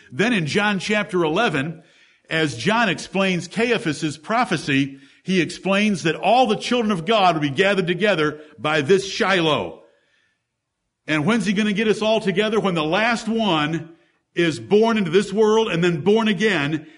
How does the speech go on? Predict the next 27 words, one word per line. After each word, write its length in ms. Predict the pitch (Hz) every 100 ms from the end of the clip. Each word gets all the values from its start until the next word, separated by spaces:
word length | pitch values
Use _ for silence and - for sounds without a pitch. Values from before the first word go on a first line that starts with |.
| 160
and 180 | 156 147
God 300 | 190 196 156
chooses 460 | 233 220 170 175
to 80 | 165
take 320 | - 214 208
him 420 | 196 220 240 226 - -
or 160 | 165 151
have 260 | 185 214
him 200 | 208 208
be 180 | 190 220
here 180 | 190 220
when 200 | 190 143
Jesus 360 | 202 180 202 -
Christ 360 | 220 214 214
returns, 580 | 196 - 214 180 170 170 - -
and 140 | 165 156
all 320 | 196 254 214
of 100 | 151
us, 320 | 156 175 - - _
men, 340 | 117 185 269 185
most 300 | 269 269 -
of 100 | 185
us 200 | 202 202
are 100 | 180
in 80 | 151
heaven 260 | 220 233
already. 500 | 240 233 208 151 147